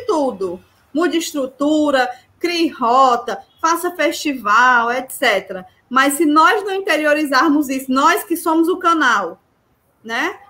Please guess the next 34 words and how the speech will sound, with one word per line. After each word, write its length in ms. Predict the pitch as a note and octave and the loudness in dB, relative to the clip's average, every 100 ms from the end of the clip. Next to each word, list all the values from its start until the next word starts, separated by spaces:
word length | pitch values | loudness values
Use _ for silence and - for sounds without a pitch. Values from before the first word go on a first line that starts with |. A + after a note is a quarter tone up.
| - | -14
O 60 | C4 | -6
canal 420 | D4 C4 D#4 E4 | -2 2 2 2
do 120 | F#4 | -4
táxi, 600 | - C#4 C4+ A#3+ A#3 B3+ | 0 4 4 4 0 -6
o 60 | B3+ | -4
canal 360 | C4+ C#4 D#4+ | -2 2 2
de 100 | D#4+ | 0
decidir 540 | E4 D#4+ - D#4 C4+ F4+ | 0 -2 0 -2 -2 2
lá 140 | E4+ | 2
no 160 | E4 E4+ | 2 0
cardápio, 880 | E4 E4+ B3+ B3+ A#3 - G3+ F3 _ _ - | -2 0 2 4 2 0 -12 -14 _ _ -8
né? 200 | A#3 C#4 | -2 -2
O 80 | |
chefe 400 | C#4 D#4 D4 D#4 | -2 -2 -2 -2
que 80 | D#4+ | -4
decide 420 | D4+ D4+ D#4+ C#4 | -2 -2 0 0
lá 140 | D4 C#4 | 2 2
no 120 | C#4+ | 2
cardápio 500 | C#4+ D4 B3 B3 C4 | 0 0 0 -2 -4
que 100 | C4+ | -4
vai 220 | B3+ C#4 | 0 0
colocar 520 | D4 D4 D#4 D4 A#3+ B3 | 2 2 2 2 2 2
junto 320 | C#4+ F4 - | 0 -2 0
com 160 | D#4 | 0
o 40 | D4+ | 2
gerente, 480 | D4+ C4 C#4 D4 - | 0 -2 -2 -2 -2
que 60 | |
às 160 | C4 B3+ | -2 0
vezes 180 | C4 C4 | 0 0
articula, 880 | C4 - - - D4+ D4+ B3 G3+ | -2 -2 -6 0 2 2 2 -2
né? 560 | A3+ D4+ F4+ _ _ - B3 | -4 -6 -8 _ _ -10 -2
E 80 | |
et 220 | B3+ B3+ - | 0 0 -2
cetera. 640 | B3 G#3 A3 C#4+ E4 - | -2 -2 -2 -2 -2 -4